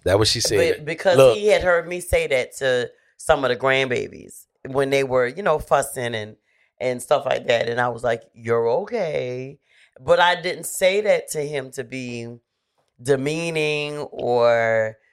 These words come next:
Speaker 2: you know, make him seem
Speaker 1: I
Speaker 2: like
Speaker 1: was
Speaker 2: I
Speaker 1: in a
Speaker 2: was
Speaker 1: place.
Speaker 2: the parent and he was the child.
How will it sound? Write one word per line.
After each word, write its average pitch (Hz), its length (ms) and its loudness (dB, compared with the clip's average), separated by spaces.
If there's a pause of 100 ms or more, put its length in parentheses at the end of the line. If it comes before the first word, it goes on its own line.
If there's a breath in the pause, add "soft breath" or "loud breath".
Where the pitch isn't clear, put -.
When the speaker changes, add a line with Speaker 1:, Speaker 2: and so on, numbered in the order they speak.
(140)
Speaker 2:
you 170 100 -4
know, 165 120 4
make 156 200 0
him 147 180 -4
seem 143 260 -4
Speaker 1:
I 127 60 4
Speaker 2:
like 151 80 4
Speaker 1:
was 175 80 2
Speaker 2:
I 135 100 6
Speaker 1:
in 143 60 2
a 113 40 4
Speaker 2:
was - 80 -4
Speaker 1:
place. 135 220 6
Speaker 2:
the - 60 0
parent 143 280 4
and 127 160 -4
he 165 100 -12
was 135 140 -8
the 131 80 -6
child. 147 480 0